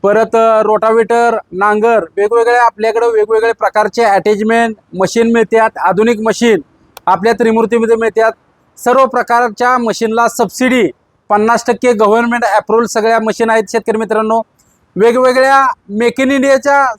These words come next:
सर्व प्रकारच्या मशीन आहेत आपल्याकडं. शेतकरी मित्रांनो,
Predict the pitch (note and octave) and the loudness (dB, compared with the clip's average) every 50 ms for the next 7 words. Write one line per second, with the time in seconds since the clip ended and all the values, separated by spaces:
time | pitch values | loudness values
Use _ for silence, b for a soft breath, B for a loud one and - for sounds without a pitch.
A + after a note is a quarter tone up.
0 | - - A#3+ B3+ B3 G#3 A#3+ A#3+ - A#3+ A#3 G#3 B3+ A#3+ A#3 A3 G#3+ G#3+ A3 F#3+ | -4 -2 0 0 0 0 -2 -2 -2 -2 -4 -2 -2 -4 -2 -2 -2 -2 -2 -2
1 | - C4 B3+ B3+ B3 A3 B3 A3 G#3+ A#3 G#3+ A3+ A3+ G#3+ - A3 - - G#3+ A3 | -2 -2 -2 -2 -2 -2 -2 -2 -2 -2 0 0 0 0 -2 -4 -2 -2 -2 -2
2 | A3 F#3+ G#3 G#3 G3+ G3+ G#3 G#3+ | -2 -2 -2 -2 -2 -2 -4 -6